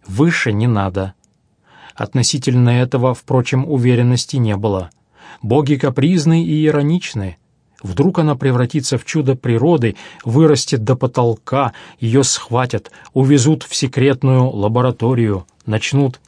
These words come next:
исследовать, препарировать.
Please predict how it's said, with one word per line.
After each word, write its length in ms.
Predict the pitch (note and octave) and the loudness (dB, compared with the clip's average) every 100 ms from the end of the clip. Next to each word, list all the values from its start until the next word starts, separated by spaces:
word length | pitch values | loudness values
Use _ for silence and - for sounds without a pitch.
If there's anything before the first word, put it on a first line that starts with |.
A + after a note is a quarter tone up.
| _ | _
исследовать, 960 | A2 - - G2 C3+ C3 A#2 G#2 - - _ _ _ _ _ _ _ _ _ _ _ _ _ _ _ _ _ _ - | -6 -4 -2 0 0 2 2 0 -4 -14 _ _ _ _ _ _ _ _ _ _ _ _ _ _ _ _ _ _ -2
препарировать. 920 | C3+ D3 D3+ D3+ B2 G2+ E2+ - - | 0 2 2 4 4 2 -4 -10 -16